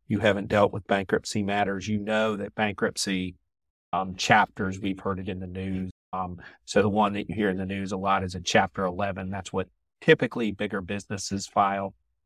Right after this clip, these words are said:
although individuals can. Um, but the, but they go in order. So it's Chapter seven. Um, that's probably the most common, uh, especially in Florida. We see more Chapter sevens than we do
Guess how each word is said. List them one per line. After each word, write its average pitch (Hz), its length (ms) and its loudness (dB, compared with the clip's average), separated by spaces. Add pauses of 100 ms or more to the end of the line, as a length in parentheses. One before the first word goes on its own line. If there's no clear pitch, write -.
although 98 420 0
individuals 95 640 -4
can. 98 460 -2 (540)
Um, 90 360 0 (540)
but 269 140 8
the, 131 80 4
but 131 160 4
they 143 100 10
go 156 220 12
in 127 80 10
order. 120 280 6
So 107 200 0
it's - 160 -4
Chapter 226 380 6
seven. 233 580 4 (580)
Um, 98 380 -2
that's 104 220 0
probably 131 280 6
the 101 80 0
most 98 320 -6
common, 113 560 0 (480)
uh, 95 300 -2 (260)
especially 107 400 2
in 90 140 -6
Florida. 110 440 2
We 98 160 -4
see - 180 -6
more 98 200 -6
Chapter 98 400 2
sevens 98 560 -2
than 101 160 -12
we 95 140 -12
do 98 400 -10